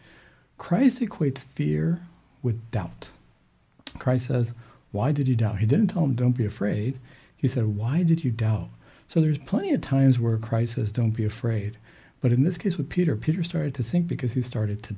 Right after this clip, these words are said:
doubt. If we look at the passage before from earlier in Luke,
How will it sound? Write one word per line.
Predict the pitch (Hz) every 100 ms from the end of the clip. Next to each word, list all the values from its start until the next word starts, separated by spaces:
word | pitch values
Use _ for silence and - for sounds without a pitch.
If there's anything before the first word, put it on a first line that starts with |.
| -
doubt. | 98 87 - - - - _
If | - -
we | 135
look | 127 156 165
at | 208
the | 208
passage | - 95 95 131 -
before | 175 170 127 85 87 131 135 -
from | 120 107 101 - - _ -
earlier | 117 113 117 110
in | 104 139
Luke, | 196 139